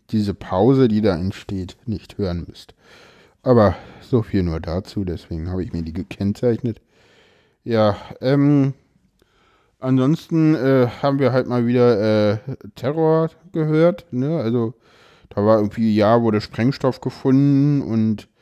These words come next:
man kann damit immer wenig anfangen. Ich meine, es ist immer gut, wenn so ein, äh, Terroranschlag verhindert wird. Da habe ich auch überhaupt nichts gegen. Das ist auch völlig richtig und die Leute sollen auch ihre Arbeit machen.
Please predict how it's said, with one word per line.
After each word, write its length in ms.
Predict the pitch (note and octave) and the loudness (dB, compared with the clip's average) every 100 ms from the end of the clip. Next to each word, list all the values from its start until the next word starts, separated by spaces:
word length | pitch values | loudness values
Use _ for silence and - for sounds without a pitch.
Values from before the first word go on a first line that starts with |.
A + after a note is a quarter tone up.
| _ _ _ _ _ | _ _ _ _ _
man 140 | A2 | -4
kann 220 | - B2+ | 0 2
damit 240 | D3 C#3 A#2 | 4 4 4
immer 240 | C3 A#2+ | 4 4
wenig 320 | A#2 C3+ A#2+ | 4 4 2
anfangen. 420 | A2 C3 - A#2 B2 | -2 -4 -2 0 0
Ich 140 | A#2 | 0
meine, 320 | A#2 A#2 A#2 | 0 2 0
es 160 | A2+ C#3+ | -2 -6
ist 120 | - | -6
immer 200 | C3 A#2 | -2 -2
gut, 280 | A#2+ D3 - | -4 -8 -2
wenn 360 | B2 B2 B2 - _ _ _ _ | 0 2 0 -4 _ _ _ _
so 240 | _ B2 B2 | _ 2 4
ein, 160 | B2+ | 4
äh, 220 | A2+ A2+ G#2+ | 4 0 0
Terroranschlag 760 | - B2+ C3 B2 - B2+ A2+ | -2 2 2 2 -2 -2 -2
verhindert 560 | - A2+ D3 E3+ D#3 D3 | -2 -4 -2 -2 -4 -4
wird. 240 | D3+ E3 _ _ _ _ _ _ _ - | -4 -6 _ _ _ _ _ _ _ -6
Da 140 | A2+ | 0
habe 180 | A#2 D3 | 2 2
ich 100 | C3+ | 2
auch 140 | B2 | 0
überhaupt 420 | B2+ C3+ B2 B2+ A2 | 2 2 2 0 -6
nichts 160 | - | -8
gegen. 300 | - A#2+ E3 | 0 2 4
Das 120 | C#3 | 2
ist 140 | B2 A#2+ | 0 -4
auch 140 | A2+ | -6
völlig 340 | - C3 A2+ A2 | -2 -2 0 -2
richtig 400 | C#3+ - D#3 C3+ | -4 -4 -6 -2
und 100 | A#2 | 0
die 120 | A#2 | 2
Leute 320 | A2+ A2+ C3 | 2 2 0
sollen 220 | A#2 A#2+ | 0 0
auch 100 | A#2 | -2
ihre 240 | G#2+ A2+ - | -2 -2 0
Arbeit 280 | B2 C#3+ | 0 0
machen. 360 | C3+ C3+ D3+ | 0 -2 -2